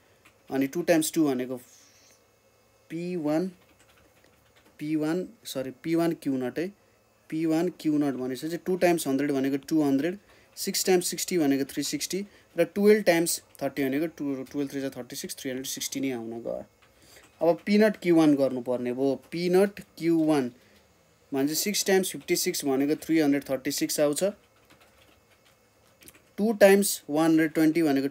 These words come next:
टू हन्ड्रेड फोर्टी आउँछ, टू टाइम्स फोर टाइम्स सिक्सटी भनेको टू हन्ड्रेड फोर्टी आउँछ, र टेन टाइम्स ट्वेन्टी फोर भनेको टू हन्ड्रेड फोर्टी नै आउँछ है त। अब पी वान क्यू वान गर्नु पऱ्यो।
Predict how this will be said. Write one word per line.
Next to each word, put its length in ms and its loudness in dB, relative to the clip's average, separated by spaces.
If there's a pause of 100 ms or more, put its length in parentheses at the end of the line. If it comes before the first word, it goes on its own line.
टू 100 2
हन्ड्रेड 200 2
फोर्टी 400 0
आउँछ, 280 2 (800)
टू 160 0
टाइम्स 440 4 (100)
फोर 180 4
टाइम्स 240 4
सिक्सटी 300 -4
भनेको 280 2
टू 200 0
हन्ड्रेड 180 2
फोर्टी 360 -2
आउँछ, 280 2 (500)
र 100 2 (120)
टेन 220 4
टाइम्स 300 4
ट्वेन्टी 240 2
फोर 240 0
भनेको 220 0 (100)
टू 140 2
हन्ड्रेड 200 0
फोर्टी 360 -6
नै 120 0
आउँछ 300 -8
है 560 -10
त। 160 -6 (640)
अब 160 -14
पी 100 4
वान 220 10
क्यू 200 0
वान 160 8
गर्नु 280 6
पऱ्यो। 300 4